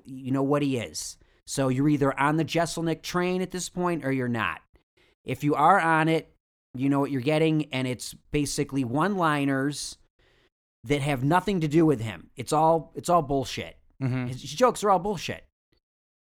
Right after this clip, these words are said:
Speaker 1: But
Speaker 2: Mm-hmm.
Speaker 1: at the same time, his jokes allow him to truly express the persona he's trying to get across. I mean, he has such a clear-cut, dickbag, arrogant persona that's clearly not him,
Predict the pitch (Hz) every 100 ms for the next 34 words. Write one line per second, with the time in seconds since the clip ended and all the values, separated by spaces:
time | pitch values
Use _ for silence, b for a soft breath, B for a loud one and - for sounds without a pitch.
0 | _ 190 165 127 113 147 190 180 160 170
1 | 160 135 135 117 - 156 165 160 - -
2 | 131 131 143 151 151 127 117 117 113 b
3 | b _ - 123 - 175 170 170 151 -
4 | - - 139 131 - 135 117 - 95 -
5 | 143 131 127 113 117 - 131 117 107 95
6 | 107 95 - 87 73 - - b b b
7 | - 139 127 143 131 - 147 135 - -
8 | 165 196 190 - 151 143 - b b b
9 | b _ 104 95 143 180 - 139 156 147
10 | 143 139 127 131 131 139 131 139 - -
11 | 127 - 135 123 110 101 B - - -
12 | - 311 196 147 135 113 90 123 95 -